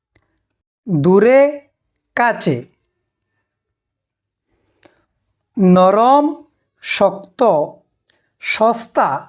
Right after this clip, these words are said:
দামি বা ব্যয়বহুল, দ্রুত, ধীরে, মোটা, রোগা, পূর্ণ, খালি,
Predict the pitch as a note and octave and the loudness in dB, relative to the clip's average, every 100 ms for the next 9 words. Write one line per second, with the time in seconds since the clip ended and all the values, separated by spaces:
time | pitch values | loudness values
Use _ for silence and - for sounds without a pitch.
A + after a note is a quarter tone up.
0 | _ _ _ _ _ - F3+ D#3+ F3 G3+ | _ _ _ _ _ -8 -4 -2 0 0
1 | B3 C#4 D4 - _ _ _ - E3 G#3 | 2 2 -2 -10 _ _ _ -8 0 2
2 | C4+ D4+ - _ _ _ F3 D#3 A3 A3+ | 0 -2 -12 _ _ _ -4 0 0 0
3 | F#3+ C3+ B2+ C3+ _ _ _ _ _ _ | -2 -2 -8 -14 _ _ _ _ _ _
4 | _ _ _ _ _ _ E3+ C#3+ F#3 G#3 | _ _ _ _ _ _ -4 0 0 0
5 | G#3 C4+ D4 D4+ D4+ _ _ _ _ E3+ | 2 2 2 0 -8 _ _ _ _ -8
6 | C#3 D#3 G#3+ F#3+ G2 - _ _ _ _ | -2 0 2 0 -4 -10 _ _ _ _
7 | _ _ _ _ F3 F#3 F#3 A#3+ C4 D4 | _ _ _ _ -2 0 0 0 0 -2
8 | D4 _ _ _ _ _ _ E3+ F3 E3 | -8 _ _ _ _ _ _ -2 0 2
9 | F#3 D3 D3+ _ _ _ _ _ _ _ | 0 -2 -8 _ _ _ _ _ _ _
10 | _ _ _ _ _ _ _ B3+ C4 C4 | _ _ _ _ _ _ _ -2 0 2
11 | D4 D4 D4+ D4+ D4 _ _ _ _ - | 2 4 2 -2 -14 _ _ _ _ -10
12 | F3+ F3+ F#3+ G#3 | -4 -2 0 0